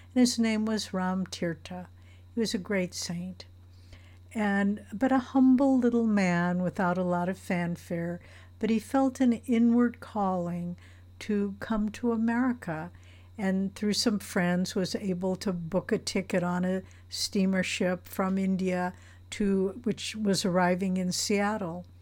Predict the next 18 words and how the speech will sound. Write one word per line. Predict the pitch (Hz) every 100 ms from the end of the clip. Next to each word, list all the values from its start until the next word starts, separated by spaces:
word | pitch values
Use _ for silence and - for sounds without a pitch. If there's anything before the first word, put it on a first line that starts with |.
| - - - - -
But | 214
he | 202
had | 202 220 190
no | 196 196
money, | 185 190 180 190 214 - -
he | - 202
knew | 196 196 202
no | 196 185
one, | 175 175 175 185
but | 196 226
he | 226 190
just | 233 -
felt | - 226 208
God | 214 208 202
wanted | 202 196 202
him | 196 180
to | 190
come. | - 220 247 208